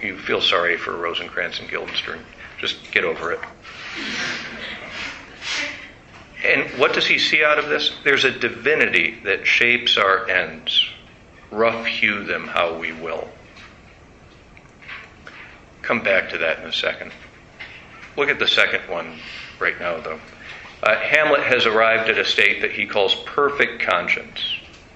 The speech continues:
Notice the king tells him that, or, uh, Horatio tells him, "You know, the king's gonna know pretty soon that you're back."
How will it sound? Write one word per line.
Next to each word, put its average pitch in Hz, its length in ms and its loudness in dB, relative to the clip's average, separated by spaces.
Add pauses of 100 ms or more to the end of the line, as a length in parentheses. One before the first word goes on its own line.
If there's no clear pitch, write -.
(2250)
Notice 117 300 4
the 123 80 0
king 175 380 2
tells 131 420 2
him 92 220 0 (100)
that, 110 360 2 (800)
or, 107 280 2 (100)
uh, 104 320 6
Horatio 127 520 4
tells 117 260 2
him, 117 120 -2
"You 135 80 2
know, 147 120 6
the 104 100 4
king's 185 320 0
gonna 110 160 4
know 127 220 4
pretty 127 280 2
soon 123 320 4
that 101 100 0
you're 113 180 4
back." 104 540 2